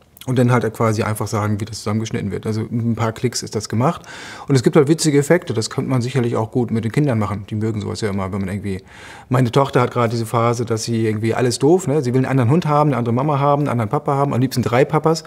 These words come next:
Gestern Abend hat sie mir gesagt, sie will drei Papas haben. Klar, drei sind besser als einer. Äh, jetzt könnte ich ein Video machen, dreimal Papa und eine Tochter sozusagen. Also solche Gimmicks halt, G-, Gags, äh, die dann so hin und wieder witzig sind.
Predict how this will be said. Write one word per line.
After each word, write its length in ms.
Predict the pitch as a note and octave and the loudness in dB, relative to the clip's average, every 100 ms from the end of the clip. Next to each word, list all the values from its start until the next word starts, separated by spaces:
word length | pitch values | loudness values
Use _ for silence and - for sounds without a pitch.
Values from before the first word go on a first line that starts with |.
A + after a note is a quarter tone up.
| - - | -14 -8
Gestern 240 | B2+ A#2+ | -6 -2
Abend 120 | A#2+ A#2+ | 0 -2
hat 120 | A#2 | -2
sie 80 | A2+ | -2
mir 80 | |
gesagt, 240 | G#2+ A2 G#2+ | 0 -2 -2
sie 80 | A2 | -2
will 80 | |
drei 200 | A2+ - | -2 -2
Papas 400 | C#3 D3 C#3+ C#3+ | 0 0 -2 -4
haben. 280 | C#3+ D3 F3 - | -4 -4 -6 -4
Klar, 280 | C#3+ G3 - | -4 -4 -6
drei 200 | A2 A2 | -4 -2
sind 100 | A#2+ | -2
besser 160 | A#2+ | -2
als 140 | A#2 - | -4 -4
einer. 260 | A#2+ D3 F#3 - - - D#3 - B2 | -2 -4 -8 -18 -20 -18 -16 -10 0
Äh, 80 | |
jetzt 120 | C#3 - | 2 4
könnte 140 | D#3 | 2
ich 80 | C#3 | 2
ein 80 | B2+ | 0
Video 220 | C#3+ C3+ | 4 4
machen, 800 | B2+ C#3 C3 B2 A2 A2 G#2+ A2 | 4 2 0 0 -2 -4 -8 -4
dreimal 320 | A2 G#2+ G#2+ | -2 -2 -2
Papa 380 | G#2+ G#2+ F#2+ - - - | -4 -4 -6 -6 -18 -12
und 140 | A2+ F#2+ | -10 -6
eine 300 | G2+ F#2 F#2+ _ | -6 -6 -10 _
Tochter 340 | G2+ - G#2+ - | -12 -12 -14 -14
sozusagen. 560 | - F#2+ - G#2 G2+ A2 - - | -12 -10 -8 -8 -8 -12 -16 -8
Also 140 | - B2 | -2 2
solche 220 | C#3+ B2+ | 4 4
Gimmicks 420 | G#2+ C#3 B2+ - | 2 4 4 0
halt, 180 | A2 F#2+ | -4 -4
G-, 120 | G2 | -8
Gags, 340 | G2+ G2 F#2 - - - G2 - | -2 -2 -2 -14 -18 -16 -14 -4
äh, 220 | A#2 G#2 G#2 - - | -2 -2 -6 -18 -4
die 80 | A#2+ | -2
dann 120 | G#2 | 0
so 160 | G#2 F#2 | -2 0
hin 140 | A2+ | -2
und 80 | G2+ | 0
wieder 180 | G2+ F2+ | -4 -6
witzig 240 | - - | -12 -12
sind. 220 | - - | -12 -14